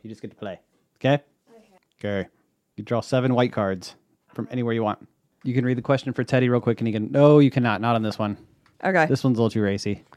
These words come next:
Speaker 1: You need a rando card. Oh, I need a ran-, you pick the rando card, I'll shuffle.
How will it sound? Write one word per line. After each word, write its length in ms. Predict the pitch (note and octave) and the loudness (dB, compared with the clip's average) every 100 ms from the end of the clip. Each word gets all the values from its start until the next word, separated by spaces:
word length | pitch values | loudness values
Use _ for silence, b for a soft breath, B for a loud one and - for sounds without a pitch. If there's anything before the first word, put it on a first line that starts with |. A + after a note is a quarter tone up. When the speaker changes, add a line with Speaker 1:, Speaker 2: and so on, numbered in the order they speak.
| b b b | b b b
Speaker 1:
You 140 | - B2+ | -2 0
need 40 | |
a 20 | |
rando 280 | A#2 A2 A2 | 2 0 -2
card. 440 | G#2+ A2 G#2+ G#2+ - | 0 0 0 -4 -2
Oh, 60 | C#3 | 2
I 100 | C3 | 4
need 120 | D#3 | 2
a 40 | A2+ | 0
ran-, 260 | G#2+ F#2+ - | -4 -8 -10
you 140 | C3 | -6
pick 140 | D3 D#3+ | -6 -2
the 60 | |
rando 240 | D3+ C#3+ C#3 | 0 2 2
card, 240 | C#3 C3 | 0 0
I'll 120 | A#2 | 0
shuffle. 360 | - A#2+ B2+ | -2 -6 -4